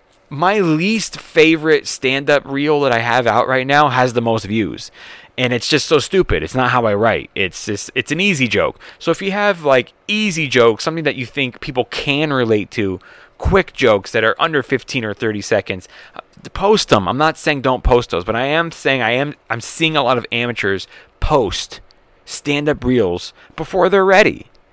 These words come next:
And they're releasing bits that aren't done. They're releasing bits that aren't that funny.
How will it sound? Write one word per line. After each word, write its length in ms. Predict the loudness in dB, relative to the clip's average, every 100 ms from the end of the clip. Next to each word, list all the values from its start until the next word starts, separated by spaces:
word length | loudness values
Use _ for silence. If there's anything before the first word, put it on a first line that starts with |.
| _ _ _
And 140 | -4 0
they're 160 | 0
releasing 540 | 0 -2 -2 -4 -4 0
bits 240 | 0 0
that 160 | 0 0
aren't 180 | 0
done. 300 | 0 2 2
They're 80 | 0
releasing 340 | -2 -2 -4 -4
bits 240 | -4 -2
that 160 | -2 0
aren't 420 | 0 -2 -2 -6
that 220 | -6 -6 -2
funny. 400 | -2 -2 -6